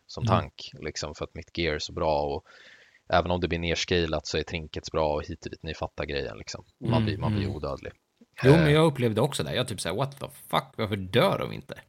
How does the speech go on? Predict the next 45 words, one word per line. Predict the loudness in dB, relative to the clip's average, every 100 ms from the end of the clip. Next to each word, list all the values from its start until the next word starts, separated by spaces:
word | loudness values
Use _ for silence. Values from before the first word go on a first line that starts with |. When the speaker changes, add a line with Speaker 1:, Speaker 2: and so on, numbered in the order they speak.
| _
Speaker 2:
<laughs> | _ -2
Och | 4 8
Speaker 1:
Nej, | 8
Speaker 2:
liksom | 8 6
såhär, | 6 4 2
Speaker 1:
precis. | 0 -6 0
Speaker 2:
"Varför | 6 6 6
slöar | 4 6 6 6 4
tanken | 2 0 0 0 -2 -6
så | -4
mycket? | -6 -6 -4
Kör", | -2 0 0 -2
liksom. | -6 -12 -14 -16 _ _ _ 4
Speaker 1:
Ja, | 8 8 6 2 -6
och | 2
jag, | 6 8 8 6
jag | 6 8 6
gjorde | 4 2 4 4 0 _ _ -6
tvärtom. | -2 0 0 0
Jag | 0 0
köade | 0 0 2 0
och | -2 -2
jag | 0
bara, | 2 0 0
jag | -2
bara | -2
kutade | -4 -8 -8 -6 -6
in | -6
och | -12
tog | -6 -6 -6 _ _ _ 8
allt | 8 8 4
jag | 0
hade. | 0 0 -2 -4
Speaker 2:
Stendog. | -6 -2 -2 -4 -8
Speaker 1:
Jag | 4 10 12 10
dog, | 6 2 0
nej, | 2 4 2 4
jag | 6
Speaker 2:
Nej. | 6
Speaker 1:
dog | 4 -6
inte. | -12 -8 -8 -8 -12 -6 4
Men | 10
alla | 12 12
andra | 12 12 10
dog. | 10